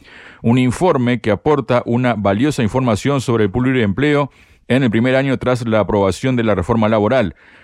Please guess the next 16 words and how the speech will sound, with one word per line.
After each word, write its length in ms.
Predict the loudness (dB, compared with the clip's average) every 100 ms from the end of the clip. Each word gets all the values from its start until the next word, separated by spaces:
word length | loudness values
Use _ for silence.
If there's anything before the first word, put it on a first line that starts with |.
| _
Aunque 460 | 0 0 0 -2 -2
no 160 | 0 0
recoge 440 | 0 -2 -2 0
la 60 | 0
evolución 420 | 0 0 -2 -4
seguida 320 | -2 0 0
en 80 | 0
dos 120 | 0
mil 100 | 0
veintitrés, 540 | 0 -2 -2 -2 -2 -8 _ -20 -20 -18
sí 260 | -2 -2
confirma 640 | 2 0 2 0 0 0 -2
un 280 | -2 -2 -2
intenso 580 | 0 0 2 0 0 0
repunte 600 | 0 0 0 -2 0 -2
que, 280 | 0 0 0